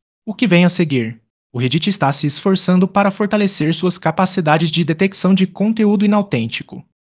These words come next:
Eles estão prontos para lutar contra a I A que tenta se infiltrar nas discussões, criando um exército de super-heróis digitais para proteger a comunidade.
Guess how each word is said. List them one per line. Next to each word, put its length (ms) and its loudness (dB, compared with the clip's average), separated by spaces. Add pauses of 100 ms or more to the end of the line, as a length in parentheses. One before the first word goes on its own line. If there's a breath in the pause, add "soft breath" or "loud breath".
(160)
Eles 200 0
estão 260 0
prontos 400 0
para 180 0
lutar 360 0
contra 360 -2
a 40 2
I 100 0
A 120 2
que 120 -8
tenta 300 0
se 160 0
infiltrar 380 0
nas 200 4
discussões, 800 -4 (180 soft breath)
criando 360 2
um 80 2
exército 520 2
de 100 -2
super-heróis 640 0
digitais 560 0
para 220 0
proteger 400 0
a 60 0
comunidade. 720 0